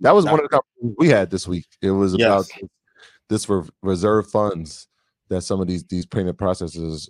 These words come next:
Speaker 1: are using as an excuse to perhaps, we, I mean, we don't know, right? They hold a hundred thousand, they hold two hundred thousand. They'll tell you it's to protect the customers,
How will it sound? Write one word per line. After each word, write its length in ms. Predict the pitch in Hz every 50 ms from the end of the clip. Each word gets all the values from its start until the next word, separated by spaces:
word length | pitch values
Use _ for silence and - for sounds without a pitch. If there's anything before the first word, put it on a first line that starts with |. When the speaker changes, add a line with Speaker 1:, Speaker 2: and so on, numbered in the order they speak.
| _ - -
Speaker 1:
are 400 | 87 85 85 78 76 80 - - _ _ _ _ _ _ -
using 600 | 90 87 104 123 143 123 87 85 78 80 78 82 _ _ _ -
as 500 | 101 92 90 87 85 85 85 78 76 80 _ _ -
an 200 | 95 92 73 92
excuse 460 | 92 85 - - - 120 107 - -
to 360 | - - 101 90 87 85 76 _ _
perhaps, 460 | - 95 90 104 101 92 - - -
we, 140 | - 151 170
I 80 | 156 151
mean, 120 | 151 151
we 80 | 151 160
don't 160 | 156 147 147
know, 280 | 185 165 113 82 - _ _ _ _ _ -
right? 180 | 87 104 123 101
They 100 | 101 98
hold 320 | 107 110 113 113 107 98
a 80 | 98 95
hundred 240 | 113 117 117 110 110
thousand, 320 | 110 113 120 120 123 104
they 60 | 87
hold 180 | 95 90 87 -
two 120 | - 110
hundred 200 | 113 107 107 101
thousand. 380 | - 101 107 113 117 117 110 95
They'll 100 | 85 85
tell 180 | - - 98
you 240 | 95 95 92 92 92 _ _ - - - - _ _ _ -
it's 260 | 98 98 - - -
to 300 | - 98 90 87 87 85
protect 380 | - - 95 80 - 98 90 -
the 60 | -
customers, 720 | - - 117 113 - - 117 117 117 117 120 120 101 82